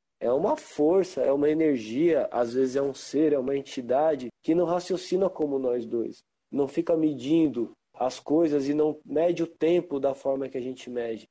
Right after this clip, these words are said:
Então, a justiça, ela vem. Então, muitas vezes as pessoas brincam com o que é sagrado,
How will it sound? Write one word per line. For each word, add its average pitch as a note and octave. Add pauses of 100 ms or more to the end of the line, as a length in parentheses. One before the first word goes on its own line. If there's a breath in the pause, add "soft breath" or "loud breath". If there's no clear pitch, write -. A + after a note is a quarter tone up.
(140)
Então, D#3+
a F#3
justiça, G3+
ela F3
vem. F3+ (240)
Então, D3
muitas F#3
vezes F3
as E3+
pessoas E3
brincam D3
com D3
o C#3
que -
é C3+
sagrado, B2+